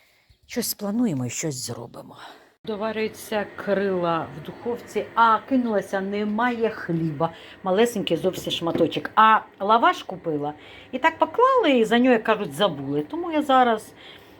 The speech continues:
ось трішки туди майонезу, трішки кетчупа, маленький шматочок сиру був. І зараз одне яйце візьму, запанірую, в духовку засуну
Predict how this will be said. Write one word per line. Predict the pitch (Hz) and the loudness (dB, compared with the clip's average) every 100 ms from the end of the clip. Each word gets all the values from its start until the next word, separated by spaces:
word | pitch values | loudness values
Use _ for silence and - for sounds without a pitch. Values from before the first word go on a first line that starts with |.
| - | -8
ось | 202 175 | -8 -6
трішки | 202 190 - | -6 -4 -6
туди | 175 175 180 | -6 -2 0
майонезу, | 202 247 277 285 320 311 269 254 285 277 254 - | 2 2 4 4 4 2 -2 0 2 2 0 -6
трішки | 208 208 202 - - | -4 -4 -4 -6 -6
кетчупа, | 196 - 262 262 226 - 202 196 190 | -2 0 0 0 -6 0 2 2 0
маленький | 165 202 214 202 147 190 175 - - - - - | 0 2 2 0 -4 -6 -6 -12 -18 -20 -20 -16
шматочок | - 190 185 196 190 - 185 - - - - - - - | -4 -2 0 -2 -2 -2 -4 -6 -16 -20 -20 -20 -20 -16
сиру | - - 277 269 254 | -6 0 2 2 0
був. | 202 240 233 - - - - - - | -2 -4 -4 -10 -20 -20 -20 -20 -14
І | |
зараз | 180 214 214 196 190 - - - | -2 2 2 2 -2 -12 -16 -10
одне | 180 170 180 | -4 0 2
яйце | 175 170 175 185 | 2 2 0 0
візьму, | 175 175 170 185 180 | 2 0 -2 -2 -2
запанірую, | 151 165 165 165 180 175 | -2 -2 -2 0 0 -2
в | 151 | -4
духовку | - 170 196 165 - 165 165 - - - - - - - - - - - | -6 -6 -4 -4 -4 -6 -6 -12 -20 -20 -20 -20 -20 -20 -20 -20 -20 -14
засуну | 143 170 175 - 202 151 | 0 0 0 -6 -2 -2